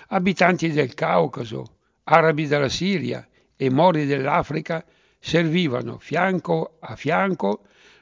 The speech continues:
lieti di mettersi alle dipendenze di un imperatore che pagava bene o di unirsi a un famoso generale di cui avrebbero formato la guardia e il seguito.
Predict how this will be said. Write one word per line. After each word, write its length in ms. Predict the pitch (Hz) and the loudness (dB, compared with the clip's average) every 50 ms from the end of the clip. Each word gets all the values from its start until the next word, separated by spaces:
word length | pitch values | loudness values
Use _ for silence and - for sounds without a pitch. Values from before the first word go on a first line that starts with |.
| _ _ - | _ _ -6
lieti 460 | 127 135 156 175 190 190 143 180 165 | 0 4 6 6 6 6 4 0 -2
di 120 | 151 151 | -2 0
mettersi 480 | 143 139 147 156 151 - 160 135 - 147 | 0 0 0 0 0 -2 -4 -4 -4 -4
alle 100 | 156 156 | -4 -4
dipendenze 800 | 143 139 139 - 143 135 143 151 170 196 214 208 - - 165 160 | -4 -6 -4 -4 -4 -4 -2 -2 -2 0 -2 -2 -2 -2 -4 -4
di 100 | 147 139 | -2 -2
un 140 | 156 156 156 | -2 -2 0
imperatore 880 | 151 147 147 139 - 156 156 143 147 143 - 170 175 180 185 180 151 | 0 -2 -2 -2 -2 -2 0 0 -2 -2 -2 0 0 2 2 2 0
che 160 | 117 - 131 123 | -2 -4 -6 -6
pagava 580 | - 123 - - 120 123 131 131 120 131 131 | -6 -6 -10 -8 -8 -8 -8 -6 -6 -6 -4
bene 440 | 123 139 156 160 170 185 208 214 - _ _ _ _ _ - - - - _ - | -4 -2 -2 -2 -2 -2 -2 -4 -6 _ _ _ _ _ -20 -20 -20 -20 _ 0
o 140 | - 233 220 | 2 4 4
di 120 | 190 226 | 6 4
unirsi 440 | 240 240 214 214 220 226 180 - 208 | 4 4 4 4 4 2 2 2 2
a 60 | 220 | 2
un 80 | 208 180 | 2 2
famoso 540 | - 185 208 202 202 196 185 165 170 180 | 0 0 0 2 2 2 2 2 0 0
generale 720 | 156 131 156 160 160 165 160 156 143 135 135 135 143 147 143 | -2 -2 -2 -2 0 0 0 0 0 -2 -2 -2 -2 -4 -6
di 140 | 139 156 135 | -6 -8 -8
cui 420 | - - 156 160 165 170 190 190 - _ _ _ - - _ _ _ | -6 -4 -2 2 2 2 0 0 -6 _ _ _ -20 -20 _ _ _
avrebbero 540 | - 139 139 135 160 180 180 156 156 160 139 | -4 -2 0 2 4 4 4 2 2 0 0
formato 540 | 104 - 147 156 151 160 156 147 127 - 131 | 0 -2 -2 -2 0 0 0 -2 -2 -4 -4
la 140 | 139 175 190 | -4 -4 -2
guardia 580 | 170 147 135 131 123 107 110 131 156 165 - _ _ _ _ _ _ _ _ _ - _ _ _ _ _ _ _ _ _ _ _ _ _ - | -2 -2 -2 -2 -4 -6 -8 -8 -8 -8 -10 _ _ _ _ _ _ _ _ _ -20 _ _ _ _ _ _ _ _ _ _ _ _ _ -2
e 120 | - 165 | 0 0
il 140 | 156 156 135 | 2 0 0
seguito. 560 | - - 131 - 117 117 120 117 - - - | -2 -4 -6 -8 -8 -8 -10 -10 -10 -12 -14